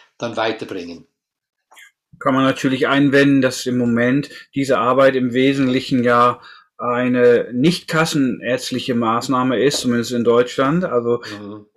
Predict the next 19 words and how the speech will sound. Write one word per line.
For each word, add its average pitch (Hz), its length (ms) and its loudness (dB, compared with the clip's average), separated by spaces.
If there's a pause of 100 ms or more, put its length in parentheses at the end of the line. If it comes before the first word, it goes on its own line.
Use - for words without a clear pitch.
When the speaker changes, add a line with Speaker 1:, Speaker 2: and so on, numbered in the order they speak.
(140)
Speaker 2:
fast 135 260 -4
eine 123 100 0
sehr 127 140 2
privilegierte 120 920 -2 (260)
Angelegenheit. 139 720 2
Viele 131 200 -2
Babys 131 320 2
werden 127 160 2
gar 123 160 2
nicht 123 160 -6
gefragt, 135 600 0
ob 117 140 -4
sie 131 100 -4
gerne 120 220 -2
darüber 113 340 0
sprechen 120 480 -6
wollten. 135 500 0
Speaker 1:
<laughs> - 1600 -12
Speaker 2:
Und, 139 220 0